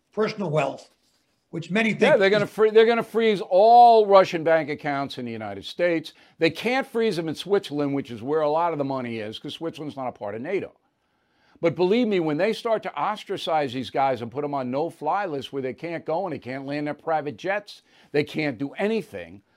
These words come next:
Speaker 2: then they're gonna turn around and look at Vlad going, "What the deuce? Is it really worth it? Our yachts can't dock anywhere?" That's what's gonna happen. That's why we have to squeeze them and squeeze them hard.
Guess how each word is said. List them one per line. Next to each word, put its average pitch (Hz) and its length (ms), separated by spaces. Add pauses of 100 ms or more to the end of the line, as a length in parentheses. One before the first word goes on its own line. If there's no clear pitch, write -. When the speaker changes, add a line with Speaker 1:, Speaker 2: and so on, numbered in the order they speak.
(560)
Speaker 2:
then 220 460
they're 190 140
gonna 202 160
turn 214 200
around 196 280
and 175 80
look 190 160
at 143 80
Vlad 190 400
going, 165 320 (160)
"What 180 260
the 196 80
deuce? 214 600 (380)
Is 160 200
it 170 60
really 180 340
worth 170 380
it? 311 160 (800)
Our 151 140
yachts 151 520
can't 170 420
dock 156 340
anywhere?" 262 680 (1300)
That's 214 340
what's 247 180
gonna 214 240
happen. 240 300
That's 208 160
why 277 140
we 269 100
have 269 120
to 202 80
squeeze 196 580
them 190 120
and 165 100
squeeze 202 440
them 185 100
hard. 170 480